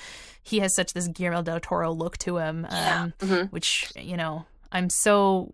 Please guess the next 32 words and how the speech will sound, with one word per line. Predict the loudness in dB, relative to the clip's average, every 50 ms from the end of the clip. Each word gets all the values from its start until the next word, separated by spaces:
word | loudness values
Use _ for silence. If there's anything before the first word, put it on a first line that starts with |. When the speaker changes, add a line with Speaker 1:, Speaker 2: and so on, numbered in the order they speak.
| -12 -12 -8
Speaker 1:
taken | -4 -4 -4 0 2 2 4 4
by | 4 4 4
that, | 4 4 4 4 4 2 0
and, | -2 -4 -2 -2 -4 -4
and | -4 -6 -6 -6 -6 -8 -4 -2
that | -2 -2 -2 -2
kind | -4 -2 -2
of, | -2 -2
like, | -4 -6 -6
no | -4 -2 -2 -2 -2
mouth | -2 -4 -4 -6 -6 -8 -10
thing | -14 -18 -14 -12 -12 -10 -10 -10 -10
is | -10 -10 -10
so | -8 -8 -8 -4 2
Speaker 2:
Yeah. | 4 4 4 4 0 -2 -10 -16 -20 -20 -20 -20 -20 -18 -12
Speaker 1:
so | -8 -6 -4 -2 -2 -2 -2 -2 -4 -6
creepy. | -6 -8 -8 -8 -8 -8 -10 -10 -8 -8 -8 -8 -10 -16 -20 -18 -18 -18 -18 -18 -10 2
Speaker 2:
I |
mean, | 6 6 8
it's | 8 8
just, | 6 4 4 0
it's | -6 -10 -6
beautiful. | 0 2 6 6 6 6 8 6
Like, | 6 6
it | 6 6
really | 6 6 6 4
taps | 4 4 4 4 4 4 4 4
into | 4 6 6
the | 6
things | 4 4 4 4 4 4 4 2 2 6
that | 6 8 8 8 6 4
would, | 6 8 10 10 10 10 8 6 0